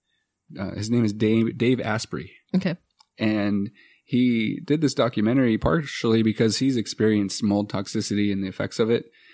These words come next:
Speaker 1: And it sounds like it's everything. And it's kinda one of these silent killers that people don't really see happening. Bec-, I mean, you can't see it.
Speaker 2: Yeah.
Speaker 1: And, um, black mold, people usually hear about that.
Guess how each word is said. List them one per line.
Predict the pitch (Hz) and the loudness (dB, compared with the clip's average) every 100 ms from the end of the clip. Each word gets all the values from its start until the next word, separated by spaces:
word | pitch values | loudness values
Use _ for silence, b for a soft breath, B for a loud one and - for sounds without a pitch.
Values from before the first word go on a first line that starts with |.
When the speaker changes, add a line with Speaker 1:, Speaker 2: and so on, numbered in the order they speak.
| b b | b b
Speaker 1:
And | 117 | 0
it | 117 | 2
sounds | 127 151 | 4 4
like | 190 135 | 4 2
it's | 101 - | 0 0
everything. | 113 127 127 - 95 104 - | 0 2 0 -2 -6 -8 -4
And | 117 110 | 0 2
it's | 101 - | 0 0
kinda | 123 131 | 0 4
one | 127 | 4
of | 120 | 4
these | 107 98 | 2 0
silent | - 120 117 117 110 - - - _ _ _ - | -2 0 2 2 0 -2 -10 -20 _ _ _ -4
killers | 170 151 110 104 - | 0 4 2 0 -2
that | 110 101 | 0 0
people | 123 123 117 | 0 0 2
don't | 113 113 | 2 2
really | 113 107 98 107 _ _ _ _ _ _ _ | 2 2 0 -6 _ _ _ _ _ _ _
see | - - 123 120 113 | -10 -2 0 2 0
happening. | 107 123 120 147 139 139 127 | -4 -4 -4 0 0 2 0
Bec-, | 117 - | -2 -2
I | 110 | 2
mean, | 113 | 2
you | |
can't | 107 107 | 2 -2
see | - 113 113 | -2 -2 0
it. | 131 220 | 0 0
Speaker 2:
Yeah. | 175 80 170 - | 0 0 -6 -2
Speaker 1:
And, | 120 110 104 98 90 - - | 0 2 2 0 -4 -10 -6
um, | 104 98 101 | -4 -2 -2
black | 117 127 165 - | 0 0 -2 -2
mold, | 104 107 | -2 -2
people | 123 123 117 | -2 -2 0
usually | 113 104 104 | 0 0 -2
hear | 104 110 | 0 0
about | 101 95 - | 0 -2 -2
that. | 120 107 | -2 -2